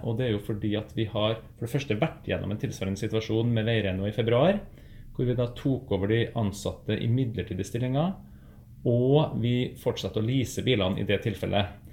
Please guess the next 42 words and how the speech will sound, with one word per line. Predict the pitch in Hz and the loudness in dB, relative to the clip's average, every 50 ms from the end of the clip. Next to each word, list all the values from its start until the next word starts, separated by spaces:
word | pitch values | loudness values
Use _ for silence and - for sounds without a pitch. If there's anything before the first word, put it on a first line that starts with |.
| - - - - - - - - - | -20 -20 -20 -20 -20 -20 -14 -8 -4
Eh, | - 117 113 113 110 113 117 - - - - - - | -2 0 0 2 0 0 -2 -2 -6 -12 -18 -2 2
alle | 147 147 139 113 110 | 4 4 4 4 4
de | 107 131 135 | 4 2 2
ansatte | - 135 110 - - 104 - 113 | 2 0 0 0 -2 -2 0 2
der, | 117 127 143 165 185 170 143 - - - - - | 4 6 6 6 4 2 0 -6 -10 -16 -10 -6
femten | - 139 127 113 - - 104 | -2 -2 -2 -2 -2 -4 -4
sjåfører, | - - - - 117 107 - - | -4 -2 0 2 2 4 4 2
har | 127 - | 0 0
fått | - - 143 139 | -2 -4 -4 -4
faste | - - - 165 - - - - | -6 -8 -8 -8 -8 -10 -10 -8
stillinger | - - 95 87 - 95 98 98 - - - - - | -6 -4 -2 -2 0 0 0 0 -2 -4 -12 -16 -12
hos | - - - - | -10 -8 -4 -2
oss | 101 110 - - - - - - - - - | -2 -2 -4 -6 -12 -16 -18 -20 -18 -10 -4
i | - | -2
ettertid. | 113 110 - - - - - - 208 - - - - - - - - - - - - - - | -2 -2 -2 -4 -2 0 0 0 0 -4 -10 -18 -18 -18 -18 -18 -18 -18 -18 -18 -18 -10 -4
Eh, | - 123 120 | -2 0 2
nå | 123 135 | 4 4
har | 151 139 | 6 6
vi | 127 127 123 - | 6 4 4 2
på | 147 135 131 | 2 4 4
nytt | 131 123 117 - - | 4 2 2 0 0
da | - 185 180 - - | 2 2 2 0 0
tatt | - 160 143 135 117 - - | 0 0 0 0 0 -2 0
over | - 127 117 113 110 104 117 127 139 147 139 143 - | 2 4 4 4 4 4 4 6 6 6 4 2 2
en | - 131 135 135 139 | 0 2 4 4 4
del | 131 135 135 135 - | 4 4 2 2 2
ansatte | 127 135 131 - 131 123 - - 165 180 - - - | 2 2 2 0 -2 -2 0 0 0 2 0 -2 -4
i | - - - 123 123 127 131 131 135 | -2 0 2 4 4 6 6 6 6
midlertidige | 143 151 156 131 131 135 - 135 131 131 | 6 6 6 4 2 2 2 0 -2 -2
stillinger, | - 147 135 127 127 143 170 185 | 0 0 0 0 2 2 2 4
mens | 156 135 127 120 123 117 - - | 4 4 4 2 0 -2 -4 -4
da | 127 120 - | -4 -2 0
eierne | - 143 147 127 107 98 101 101 107 | 2 2 4 4 4 2 2 0 -2
skal | - - - - | -2 -6 -8 -6
få | - 135 127 | -4 -2 0
lov | 117 110 107 - - | 0 0 0 -4 -4
til | - 131 | -2 2
å | 127 127 131 135 135 139 - | 2 4 2 2 0 -4 -4
beslutte | 165 160 - - 110 - - - - 110 107 107 - | -6 -4 -4 -4 -6 -6 -8 -4 -2 -2 0 0 0
om | 117 107 104 | 0 0 0
det | 104 101 | 0 0
blir | 104 107 104 - | 0 -2 -2 -4